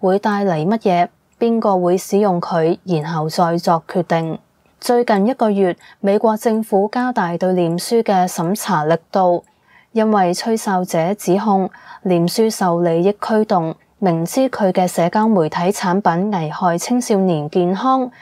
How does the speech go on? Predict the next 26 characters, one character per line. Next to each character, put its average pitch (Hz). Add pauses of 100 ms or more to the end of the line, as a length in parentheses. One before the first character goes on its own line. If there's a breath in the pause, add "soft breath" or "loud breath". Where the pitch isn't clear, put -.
(240 loud breath)
但 170
就 175
冇 170
做 175
任 170
何 160
改 165
變。 208 (600)
另 202
外， 196
臉 202
書 277
所 185
用 180
嘅 185
演 175
算 202
法 185
仲 180
被 175
指 185
會 196
煽 196
動 175
分 247
裂， 180